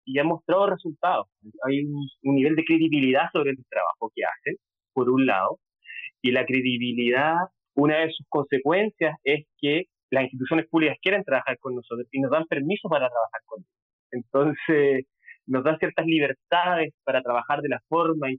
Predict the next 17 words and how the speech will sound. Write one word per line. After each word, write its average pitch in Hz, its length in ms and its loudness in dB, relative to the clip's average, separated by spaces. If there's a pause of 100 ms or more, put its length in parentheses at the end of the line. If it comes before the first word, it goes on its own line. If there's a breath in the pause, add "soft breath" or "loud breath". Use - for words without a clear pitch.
que 131 320 2
el 120 60 -2
laboratorio 123 360 2
de 139 60 2
gobierno, 139 540 2
de, 123 120 -6 (120)
de 117 140 -8
alguna 131 260 0
manera, 139 460 2 (120)
quiere 143 220 2
enseñar 135 440 -2
a 131 60 0
trabajar. - 300 -16 (240)
Eso - 260 -2 (100)
por 135 140 2
un 151 160 2
lado. 101 340 0